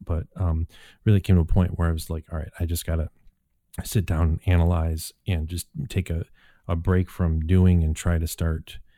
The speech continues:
understanding at a deeper level." And, uh, so that approach, um, starting that has, has definitely,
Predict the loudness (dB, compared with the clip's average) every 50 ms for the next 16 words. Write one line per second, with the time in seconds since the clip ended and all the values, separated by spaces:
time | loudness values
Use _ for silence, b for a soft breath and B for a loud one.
0 | _ _ _ _ 0 0 0 0 0 -2 0 2 4 4 4 4 4 2 0 -4
1 | -8 -14 -10 -8 -6 -6 -4 -4 -4 -2 -2 0 0 0 0 0 -2 -4 -6 -6
2 | -2 0 2 2 2 0 -2 -4 -6 -8 -10 -12 -14 _ b b b b b b
3 | b b b b b b b b b b b b b b b b b -8 -2 2
4 | 4 4 4 4 0 -4 _ _ _ _ _ _ _ _ -16 -12 -8 -4 0 2
5 | 4 6 6 4 2 0 -2 4 B B B B B B B B B B B B
6 | B B B _ _ _ _ _ _ -2 -2 0 4 4 6 6 6 4 2 0
7 | -6 -12 -12 -12 -14 -16 _ _ _ _ _ _ _ _ _ _ _ _ _ _
8 | _ 0 0 2 2 2 0 -2 -4 -8 -10 -12 _ _ _ _ _ _ _ _
9 | -20 _ _ _ _ _ _ -10 -2 4 6 6 8 8 6 6 4 2 0 -2
10 | -2 -2 -2 -2 -2 -4 -8 -12 _ _ -8 -6 -4 -4 -4 -6 -10 -10 _ 0
11 | 0 0 0 -2 -4 -6 -4 -4 -4 -2 -4 -4 -6